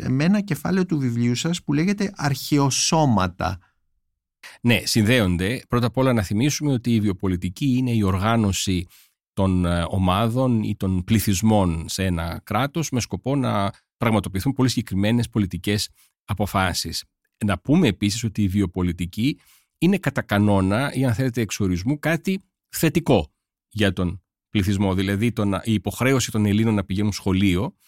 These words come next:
Speaker 2: και να μαθαίνουν γράμματα, να στέλνουν τα παιδιά στο σχολείο, είναι μια βιοπολιτική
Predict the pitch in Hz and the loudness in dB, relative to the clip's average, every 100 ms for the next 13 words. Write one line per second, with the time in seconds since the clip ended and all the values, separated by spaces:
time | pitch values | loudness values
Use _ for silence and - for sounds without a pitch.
0 | _ _ - 95 92 - 107 92 95 90 | _ _ -6 -4 -2 -2 0 0 0 0
1 | 90 92 98 - 113 104 92 92 90 - | 0 -2 -4 -2 -2 -2 -2 -4 -4 -8
2 | 90 117 220 226 220 202 226 175 180 165 | -6 -4 -4 -4 -4 -4 -2 0 2 2
3 | 139 123 120 123 92 | 0 -2 0 2 2